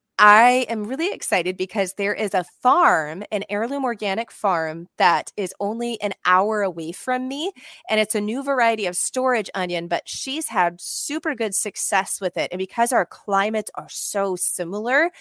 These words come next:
um, I ordered some from her. I'm just waiting for them to get here so I could get 'em seed started. But I'm really excited to see, even within that, by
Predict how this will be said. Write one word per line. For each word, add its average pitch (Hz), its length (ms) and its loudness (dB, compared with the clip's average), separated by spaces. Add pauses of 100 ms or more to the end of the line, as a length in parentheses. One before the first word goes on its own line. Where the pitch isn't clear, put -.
(320)
um, 185 460 4
I 202 160 4
ordered 226 320 2
some 220 180 2
from 202 160 -2
her. 202 140 2
I'm 175 120 2
just 190 180 -8
waiting 185 300 -4
for 208 140 -4
them 180 160 -2
to 185 120 -6
get 180 200 0
here 196 140 -2
so - 120 0
I 202 40 -4
could 185 200 -8
get 185 120 -4
'em 170 100 -6
seed 196 260 -4
started. 165 280 0
But 185 120 2
I'm 190 100 0
really 269 220 6
excited 196 400 2
to 196 100 -6
see, 233 440 -2 (360)
even 262 240 2
within 202 320 0
that, 196 260 -4 (220)
by 185 360 8